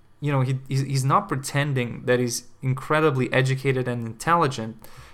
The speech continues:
And the way that he, like, forms his questions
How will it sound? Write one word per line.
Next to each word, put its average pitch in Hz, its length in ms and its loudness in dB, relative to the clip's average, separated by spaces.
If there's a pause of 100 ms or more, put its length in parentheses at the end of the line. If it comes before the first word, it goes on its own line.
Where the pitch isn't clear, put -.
And 127 160 2
the 123 80 2
way 185 220 2
that 202 120 4
he, 143 320 -2
like, 123 260 0
forms 151 460 0
his 113 160 -2
questions 127 760 -2